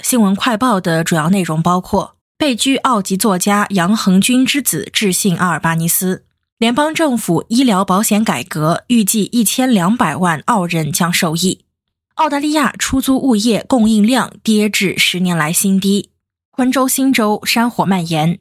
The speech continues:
当局提醒居民保持警惕。以下是新闻的详细内容。澳籍作家杨恒军之子致信总理阿尔巴尼斯，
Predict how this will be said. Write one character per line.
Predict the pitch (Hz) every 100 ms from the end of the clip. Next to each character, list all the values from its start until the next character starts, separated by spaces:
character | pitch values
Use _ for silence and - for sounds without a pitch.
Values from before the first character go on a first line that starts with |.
| _
当 | - 226 233
局 | 208
提 | 190 208
醒 | 214 170
居 | 147 240
民 | 226 165 165 -
保 | 175 147
持 | -
警 | 165 151
惕。 | 131 180 - _ _
以 | 240
下 | 214 226
是 | 226
新 | 214 247
闻 | 214 180
的 | 190 175
详 | 175 170
细 | -
内 | 208 170
容。 | 165 165 - _ _ _
澳 | - 311
籍 | - 226
作 | 277
家 | 214 240 233 -
杨 | 190 214
恒 | - 202
军 | 226 277 277
之 | 302
子 | 269 175 69
致 | - 247 202
信 | 226 196
总 | 180 175
理 | 196
阿 | - 185
尔 | 156
巴 | 180 170
尼 | 160
斯， | - 180 180 -